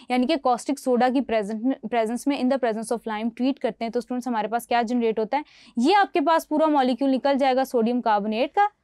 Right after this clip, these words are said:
और पीछे स्टूडेंट्स आपके पास ये जो हाइड्रोजन है ये इस कार्बन के साथ अटैच हो जाएगा और आपके पास जनरेट होगा ईथेन,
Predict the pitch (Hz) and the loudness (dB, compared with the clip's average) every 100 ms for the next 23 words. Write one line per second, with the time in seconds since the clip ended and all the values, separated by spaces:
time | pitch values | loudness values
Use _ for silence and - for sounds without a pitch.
0 | _ _ 254 - 285 339 330 359 311 262 | _ _ -4 0 2 2 2 2 2 2
1 | 294 285 285 277 294 302 247 226 220 277 | 0 0 2 0 2 2 2 2 2 2
2 | 277 285 294 285 254 220 247 254 269 262 | 2 2 0 0 0 0 0 0 0 0
3 | 247 226 285 294 240 233 247 247 214 240 | 0 0 2 0 0 0 0 0 0 -2
4 | 233 240 226 214 208 220 240 - 226 220 | -2 0 0 -2 0 0 0 -2 -4 -6
5 | 190 | -10